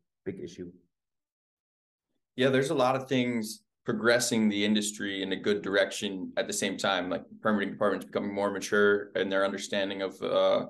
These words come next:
Speaker 2: this technology and, uh, materials developments. You're really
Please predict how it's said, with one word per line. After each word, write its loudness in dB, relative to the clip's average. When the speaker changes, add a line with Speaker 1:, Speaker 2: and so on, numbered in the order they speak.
Speaker 2:
this -10
technology 0
and, 0
uh, 4
materials 0
developments. 0
You're 0
really 2